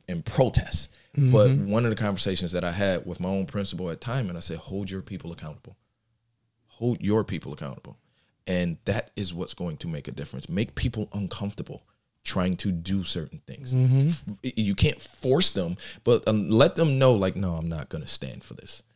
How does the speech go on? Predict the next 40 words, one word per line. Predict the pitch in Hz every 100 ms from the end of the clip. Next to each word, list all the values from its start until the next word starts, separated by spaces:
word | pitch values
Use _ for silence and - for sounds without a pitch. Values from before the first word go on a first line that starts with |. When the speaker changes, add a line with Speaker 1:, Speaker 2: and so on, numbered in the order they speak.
| _ _ _
Speaker 1:
This | 107 98
isn't | 90 76 -
right." | 87 143 _ _ _ -
And | 98
I | 92
think | 110 98
those | 95 104 120 107
are |
the | 95
thi-, | -
like, | - 95 82
that's | 104 107 -
where | 92
my | 85 78
head | 78 71
is. | 50 - - _ -
You | 90
know, | 85
I've | 87
been | 90 98
<clears throat> |
educating | 98 95 110 95
myself | 90 95 95 90
more | 95 98 95
on |
different | 87 92 82
cases | 104 98 92
and | 90
different, | 82 - -
s-, | - - -
excuse | - - 85
me, | 82
different | 80 92 87
situations | 95 80 85 90 80
that | 82
have | 78
happened | 82 80 80
in |
the | 73
past. | 101 95 87